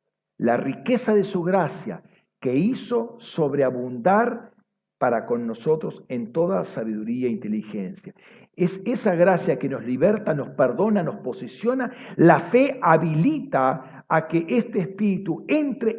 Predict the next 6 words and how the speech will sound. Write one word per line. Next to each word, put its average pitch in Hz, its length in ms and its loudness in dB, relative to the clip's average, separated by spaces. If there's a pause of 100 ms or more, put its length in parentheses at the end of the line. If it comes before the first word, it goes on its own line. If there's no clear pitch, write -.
en 170 140 4
las 170 140 -4
profundidades 165 880 -2
de 143 80 -4
nuestro 135 340 -10
ser. 143 460 -6